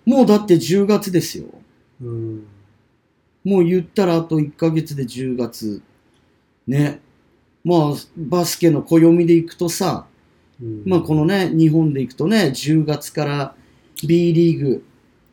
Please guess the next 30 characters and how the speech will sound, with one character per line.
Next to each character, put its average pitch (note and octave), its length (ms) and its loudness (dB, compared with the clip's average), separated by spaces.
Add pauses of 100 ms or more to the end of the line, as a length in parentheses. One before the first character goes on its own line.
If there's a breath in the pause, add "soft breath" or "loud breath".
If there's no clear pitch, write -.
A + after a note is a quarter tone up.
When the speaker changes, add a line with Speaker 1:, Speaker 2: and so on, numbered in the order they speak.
Speaker 2:
開 A#2+ 220 -14
幕 A#2 320 -12
っ - 20 -6
す F3+ 60 -2
ね。 F#3 200 0
Speaker 1:
ね、 - 120 -10
五 D#3+ 160 0
人 D#3+ 160 4
制 D#3 320 2
が D3+ 140 -2
ね、 G#3 160 0
も D#3+ 140 2
う - 20 -8
開 D3 240 -2
幕 D3 260 -4
し - 140 -10
て D#3 80 -2
い D3 100 -2
き E3 140 -6
ま E3+ 120 0
す D#3+ 160 -6
よ F3 140 2
と。 A2 240 -8 (420)
Speaker 2:
い B2+ 120 -6
や B2 720 -10
ー E3+ 580 0
ね、 E3 80 2
ち - 60 -4
ょ C#3+ 60 0
っ - 40 -2